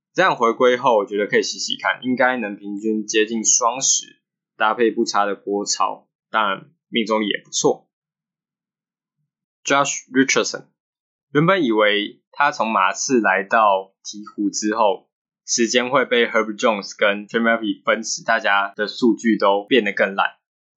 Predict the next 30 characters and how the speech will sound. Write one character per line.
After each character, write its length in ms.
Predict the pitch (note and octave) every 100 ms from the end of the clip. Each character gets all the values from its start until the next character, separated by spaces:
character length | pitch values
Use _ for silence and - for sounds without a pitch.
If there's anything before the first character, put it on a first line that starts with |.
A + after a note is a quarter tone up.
| _ _ _ -
结 220 | B2+ E3
果 200 | E3 G#2+
他 120 | C3+
看 160 | D3+ D3
起 60 |
来 40 | F#2+
数 140 | -
据 100 | G#2+
变 200 | G#2 A#2
得 80 | F#2+
更 180 | - F#2+
好。 220 | - - _ _ _ _ _ _ _ _ _ -
目 200 | G3 D#3
前 280 | - A2 G#2+
来 140 | G#2+
到 160 | C3 C3+
鹈 160 | A2
鹕 160 | G#2+ G#2
四 200 | - A#2
场， 220 | G#2 F#2
平 160 | F#2+ G2
均 420 | G#2 G#2+ G#2+ _
上 240 | - C3+ G#2+
场 100 | G2
二 80 | A2+
十 100 | G#2+
九 180 | - -
分 200 | F#2 F#2+
钟， 100 | F#2 - _ _ _ _
这 380 | - D#3+ C#3 -